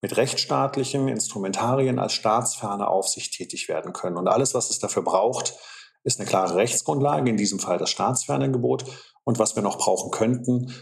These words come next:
sind klarere Vorschriften, wie man sowas dann am Ende auch durchsetzen kann, damit die Infrastrukturen diese Inhalte auch unterbinden.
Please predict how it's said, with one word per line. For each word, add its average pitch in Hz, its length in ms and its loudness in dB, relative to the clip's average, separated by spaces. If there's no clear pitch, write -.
sind 104 600 -2
klarere 113 540 2
Vorschriften, - 880 -2
wie 123 160 2
man 127 180 4
sowas 107 380 2
dann 98 180 0
am 98 160 -4
Ende 101 260 2
auch - 280 -2
durchsetzen 123 640 0
kann, 95 240 -6
damit 95 240 -2
die - 80 -4
Infrastrukturen 104 800 -4
diese 95 240 -6
Inhalte 87 460 -8
auch - 120 -12
unterbinden. - 640 -4